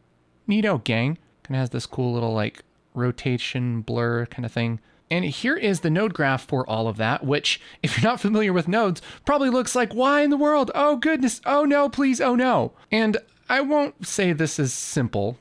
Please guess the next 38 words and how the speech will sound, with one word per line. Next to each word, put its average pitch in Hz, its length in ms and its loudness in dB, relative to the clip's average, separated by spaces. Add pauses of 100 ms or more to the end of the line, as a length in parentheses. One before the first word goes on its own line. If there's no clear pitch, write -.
necessarily, 110 760 -4 (180)
but 175 160 0
I 185 80 2
wanna 240 200 0
show 208 220 0
you 170 440 0 (200)
the 135 160 0
power 165 500 0
of 123 220 -2
nodes. 113 540 -2 (200)
We're 190 120 0
gonna 220 120 0
walk 208 200 0
through 185 160 0
each 196 200 -4
part 175 240 -2
of 139 200 -2
this 147 420 -2
composition, 139 640 -2
and 120 120 -4
I'll 120 100 0
show 196 180 -2
you 180 180 0
how 170 280 -2
this 190 160 -4
is 156 80 -6
built 151 240 -2
with 127 120 0
nodes 123 320 0
and 113 100 -8
how 160 160 -2
it's 165 100 -4
actually 151 260 -2
more 135 220 0
efficient - 480 -4
to 143 80 -8
do 131 160 0
that 123 240 0